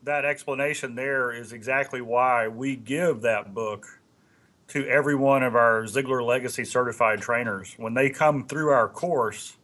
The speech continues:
uh, the five-day certification, one of the gifts that we give them is that book.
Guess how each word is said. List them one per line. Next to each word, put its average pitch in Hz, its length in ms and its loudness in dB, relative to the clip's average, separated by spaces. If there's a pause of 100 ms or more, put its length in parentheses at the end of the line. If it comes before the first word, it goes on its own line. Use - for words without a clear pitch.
(600)
uh, 113 180 -2
the 104 100 -6
five-day 127 500 4
certification, 120 920 -2
one 131 160 2
of 127 80 -2
the 113 80 -8
gifts 123 340 -2
that 127 140 -10
we 113 140 -10
give 131 260 2
them 113 240 -6
is 120 280 -4
that 107 320 -2
book. 117 360 -2